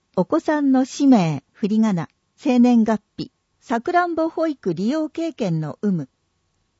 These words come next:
九、手話通訳希望の方は、その旨を記入し、次の申し込み先まで。なお、オンライン参加希望の方は、申し込みフォームのみ。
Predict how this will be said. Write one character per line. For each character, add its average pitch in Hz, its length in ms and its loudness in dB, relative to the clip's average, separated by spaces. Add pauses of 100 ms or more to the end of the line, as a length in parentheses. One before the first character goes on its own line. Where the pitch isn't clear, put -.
(400)
九、 226 320 -2 (560)
手 - 180 -6
話 359 220 0
通 - 180 -6
訳 339 400 0
希 - 160 -4
望 240 220 2
の 240 100 4
方 226 260 -4
は、 170 280 -4
そ - 180 -2
の 330 160 0
旨 330 320 -2
を 160 140 -2
記 180 200 -4
入 190 220 2
し、 - 300 -10 (680)
次 320 300 -2
の 214 160 2
申 196 260 0
し - 40 -20
込 277 160 -2
み 262 100 4
先 214 300 -4
ま 196 140 -2
で。 160 140 -14 (1400)
な 220 240 2
お、 - 180 -12
オ 247 140 2
ン 339 80 -4
ラ 359 140 0
イ 294 180 2
ン 180 60 0
参 262 260 0
加 277 160 -4
希 269 160 -8
望 240 200 0
の 156 120 -4
方 190 260 -6
は、 165 160 -4 (140)
申 240 200 2
し - 80 -20
込 302 180 -4
み 294 140 0
フ 311 200 -6
ォ 262 40 0
ー - 20 0
ム 156 160 -2
の 175 160 -4
み。 151 140 -8